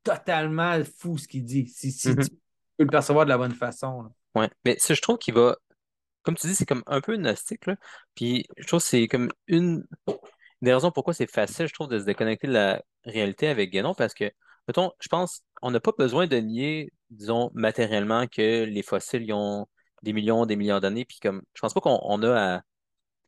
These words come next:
Speaker 3: nier aussi fortement que lui le fait, euh,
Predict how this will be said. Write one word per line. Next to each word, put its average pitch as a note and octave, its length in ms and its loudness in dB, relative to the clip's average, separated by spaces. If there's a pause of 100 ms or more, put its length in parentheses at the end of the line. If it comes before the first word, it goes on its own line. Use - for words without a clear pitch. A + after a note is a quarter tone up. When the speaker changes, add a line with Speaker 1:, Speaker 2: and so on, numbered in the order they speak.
(200)
Speaker 3:
nier C3 240 0
aussi - 280 -4
fortement C3+ 500 -2
que - 120 -10
lui G#2+ 220 -8
le A#2 80 -12
fait, C3 420 0 (200)
euh, F#2+ 360 -2